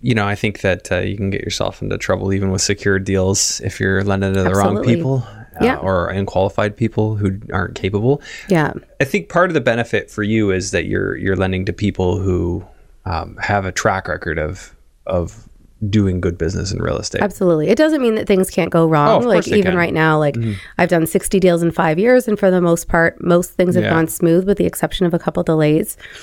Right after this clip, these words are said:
Speaker 2: Um, and I have a borrower that I've worked with three or four times, and he's been a little
Speaker 1: Mm-hmm.
Speaker 2: bit late right now. So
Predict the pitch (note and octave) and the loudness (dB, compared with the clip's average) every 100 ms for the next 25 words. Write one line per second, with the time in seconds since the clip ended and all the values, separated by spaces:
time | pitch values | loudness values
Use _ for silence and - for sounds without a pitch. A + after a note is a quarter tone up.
0 | - - - F#3 E3+ D#3 D#3 - F3 E3+ | -20 -20 0 4 4 4 2 2 2 4
1 | E3+ E3+ E3+ E3+ E3+ E3 D#3 E3 D#3+ E3+ | 2 4 4 6 4 4 2 2 2 2
2 | D#3+ - G#3 G3+ G3+ F#3 - D#3 E3 D4+ | 0 -2 2 4 4 2 2 0 2 2
3 | - - _ _ _ F3+ F3 E3 E3 E3+ | 0 -10 _ _ _ 2 4 2 0 0
4 | E3 D#3+ D#3+ E3 - C#3+ - D3+ F3 F#3+ | 2 2 2 2 2 0 2 0 2 2
5 | C#4 - F#3+ E3+ | 2 2 2 2